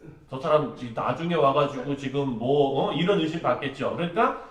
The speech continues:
압살롬이 저 밑에 헤브론에서 올라오고 있는데 그 전에 예루살렘 성에 도착해서 왕을 맞아야죠.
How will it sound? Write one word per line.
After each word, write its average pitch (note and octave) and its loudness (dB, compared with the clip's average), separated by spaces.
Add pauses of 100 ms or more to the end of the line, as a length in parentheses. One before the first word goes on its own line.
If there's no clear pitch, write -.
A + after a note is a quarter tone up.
(100)
압살롬이 A3 2
저 F#3 6
밑에 F#3 2
헤브론에서 G3+ 0
올라오고 F3+ 4
있는데 D#3+ -2
그 C4 6
전에 F#3+ 6
예루살렘 F3 2
성에 D#3+ 0
도착해서 E3+ 2
왕을 E3 2
맞아야죠. C#3+ 4